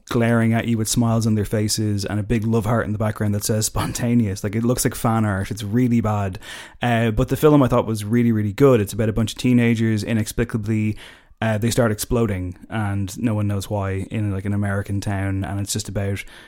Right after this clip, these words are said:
Catherine Langford from Thirteen Reasons Why is the lead, and she's trying to navigate her life while this is happening. Um, you know, it's, it's hip, it's cool, it's edgy, but I thought it actually had a lot to say, and I thought it kinda committed to its darkness quite surprisingly. There's a couple of moments in the film where a couple of things I thought the film might do,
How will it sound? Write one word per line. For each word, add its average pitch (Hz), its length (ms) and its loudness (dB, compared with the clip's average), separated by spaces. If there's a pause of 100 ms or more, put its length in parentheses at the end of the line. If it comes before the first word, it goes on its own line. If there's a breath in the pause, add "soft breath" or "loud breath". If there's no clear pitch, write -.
(120)
Catherine 120 320 0
Langford 117 460 0
from 120 100 -4
Thirteen 110 280 -2
Reasons 101 320 -4
Why 147 220 6
is 143 180 2
the 123 80 0
lead, 131 260 4
and 107 120 2
she's 101 140 -4
trying 95 220 -2
to 95 40 -2
navigate 98 420 -2
her 98 100 -2
life 95 240 -2
while 98 100 -2
this 92 160 -4
is - 60 -8
happening. 101 560 -2 (420 loud breath)
Um, 101 580 -2
you 175 100 4
know, 143 120 6
it's, - 320 0
it's 135 200 -2
hip, 139 260 0
it's 135 180 -2
cool, 127 360 4
it's 113 120 2
edgy, 110 440 0
but - 420 -2
I 127 100 -6
thought 131 260 2
it 127 60 4
actually 120 360 0
had 107 140 0
a 110 40 0
lot 104 160 -2
to - 80 -8
say, 170 360 6 (360 loud breath)
and 127 100 -2
I 120 60 0
thought 127 280 4
it 123 220 -2
kinda 127 160 2
committed 110 320 2
to 120 80 0
its 107 140 -2
darkness 104 420 0
quite - 380 -4
surprisingly. 117 580 4
There's 98 180 -2
a 104 40 -8
couple 113 260 0
of 110 60 4
moments 107 280 2
in 104 100 0
the 95 60 -2
film 104 220 0
where 101 120 2
a - 20 0
couple 127 200 0
of 117 60 -2
things 120 220 2
I 104 60 0
thought 110 260 0
the - 80 -6
film 107 260 0
might 117 380 2
do, 98 400 0